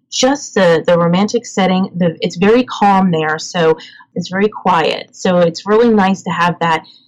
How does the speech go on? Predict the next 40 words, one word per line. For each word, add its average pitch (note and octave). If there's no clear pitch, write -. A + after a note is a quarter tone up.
type G3
of E3
atmosphere F3
for E3+
your D#3+
wedding F3
itself. E3
And G3
then B3
you A#3
can G#3+
go G3
over F3
to E3
Disney, D#3
Walt F3
Disney E3
World, D3+
'cause -
that's G#3
exactly F#3
what E3
we E3+
did. D3+
We E3
went D#3+
over D#3
there D#3
for D3+
the D3+
remaining D3+
of D3+
our D3+
honeymoon. C#3+
So E3+
if F3+
you F3+
love F#3
the G#3
beach -